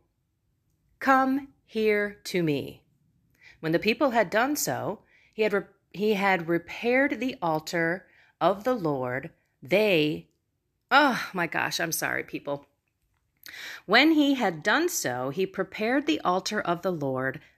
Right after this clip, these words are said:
that they, that had been destroyed. <laughs> Sorry.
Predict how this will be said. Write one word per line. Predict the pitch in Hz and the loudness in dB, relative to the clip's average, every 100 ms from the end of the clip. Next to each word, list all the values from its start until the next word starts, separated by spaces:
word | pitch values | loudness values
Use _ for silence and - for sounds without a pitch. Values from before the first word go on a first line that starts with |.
| - | -4
that | 151 - - | -4 -2 2
they, | 160 170 196 - _ _ _ | 4 4 -2 -8 _ _ _
that | 175 190 | 2 2
had | - 185 196 180 | 0 2 2 2
been | 175 170 | -2 -2
destroyed. | 160 156 - 139 120 - - _ _ _ _ _ | -2 -4 -6 -6 -6 -10 -14 _ _ _ _ _
<laughs> | 247 - 262 - 208 | -6 0 -2 0 -4
Sorry. | - 156 156 143 - 143 | -2 -4 -4 -4 -2 -4